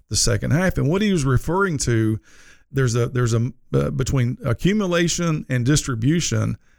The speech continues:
you have to have very unique strategies that will adapt to those two phases, because some folks that still do the accumulation as they're going into retirement, the, you know, we all know two thousand eight, two thousand, two thousand three era,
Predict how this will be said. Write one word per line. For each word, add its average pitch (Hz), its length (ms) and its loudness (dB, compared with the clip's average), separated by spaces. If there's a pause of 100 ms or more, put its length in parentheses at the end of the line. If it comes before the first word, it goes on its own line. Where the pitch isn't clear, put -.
(120)
you 120 180 2
have 160 160 0
to 147 100 -4
have 139 220 0
very 143 260 2
unique 135 360 0
strategies 117 760 0 (340)
that 123 120 0
will 120 200 2
adapt 127 420 0
to 123 80 0
those 120 420 2
two 123 180 0
phases, 110 600 0
because 123 320 0 (460)
some 156 300 0
folks 147 360 0
that 131 240 -2
still 156 360 0 (280)
do 143 160 2
the 139 140 2
accumulation 135 920 0 (440)
as 120 320 0
they're 120 260 2
going 135 380 0
into 185 240 0
retirement, 117 680 0 (560)
the, 139 460 2
you 165 160 -2
know, 127 60 2
we 131 160 4
all 165 180 0
know 160 240 2
two 147 200 0
thousand 147 520 0
eight, 151 300 0
two 131 180 0
thousand, 139 580 0
two 143 140 2
thousand 139 420 0
three 170 280 0
era, 113 240 2